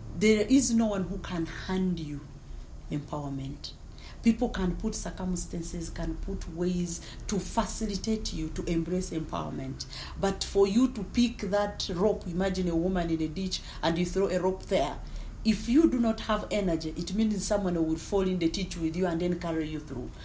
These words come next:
But, uh, transformation and, uh, uh, says that every individual has that inner capacity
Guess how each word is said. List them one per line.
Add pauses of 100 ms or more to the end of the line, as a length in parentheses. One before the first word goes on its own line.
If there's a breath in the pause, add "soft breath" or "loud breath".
(260 loud breath)
But,
uh, (100)
transformation
and,
uh,
uh,
says
that (320 loud breath)
every
individual
has (180)
that (180)
inner
capacity